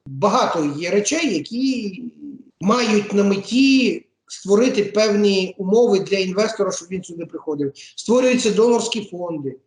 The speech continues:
Але ви маєте розуміти, що це все попередні кроки. Ідея залучення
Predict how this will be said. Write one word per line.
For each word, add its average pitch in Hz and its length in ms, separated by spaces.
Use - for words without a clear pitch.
Але 202 140
ви 240 80
маєте 262 280
розуміти, 247 480
що - 360
це 262 220
все 233 520
попередні 240 440
кроки. 156 480
Ідея 247 880
залучення 214 1040